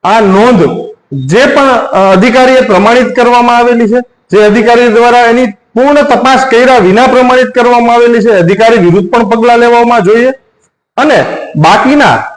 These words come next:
જે નામો ફરિયાદ દાખલ થઈ છે એ સિવાયના આની અંદર જેટલા જેટલા સમાવિષ્ટ લોકો હોય તેની ઉપર કાયદેસરની કાર્યવાહી કરવામાં આવે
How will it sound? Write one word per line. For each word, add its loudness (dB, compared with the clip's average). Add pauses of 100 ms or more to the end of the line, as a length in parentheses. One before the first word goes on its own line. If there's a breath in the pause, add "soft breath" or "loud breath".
(140)
જે 0
નામો 0
ફરિયાદ 0
દાખલ 2
થઈ 2
છે 2
એ 2
સિવાયના 0
આની 0
અંદર 0
જેટલા 0
જેટલા 0
સમાવિષ્ટ -2
લોકો 0
હોય 2 (460)
તેની 0
ઉપર -2
કાયદેસરની 0
કાર્યવાહી 2
કરવામાં 0
આવે 0